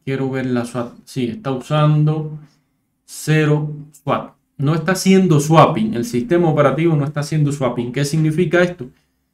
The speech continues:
Significa que está fresco. Que la memoria está fresco, que el C P U está fresco. Tiene un solo C P U aquí. Está al veintitrés por ciento acá.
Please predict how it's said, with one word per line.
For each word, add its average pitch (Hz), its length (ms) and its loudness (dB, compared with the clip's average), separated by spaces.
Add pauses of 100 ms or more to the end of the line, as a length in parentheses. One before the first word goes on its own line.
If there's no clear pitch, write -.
(180)
Significa 131 640 0
que 123 60 -6
está 127 240 -6
fresco. - 500 -4 (880)
Que 165 500 2 (520)
la 131 180 -4
memoria 127 800 4 (600)
está 123 420 -2
fresco, 147 640 2
que 127 60 0
el 117 100 0
C 113 120 -6
P 113 140 -2
U 127 340 2
está - 200 -12
fresco. 156 320 -6
Tiene 165 180 0
un 180 60 0
solo 156 240 -2
C 131 100 -4
P 123 140 -2
U 127 160 0
aquí. 123 420 -4 (840)
Está - 100 -12
al 131 100 0
veintitrés 135 460 -2
por 123 160 -6
ciento 123 320 -2
acá. 107 320 -8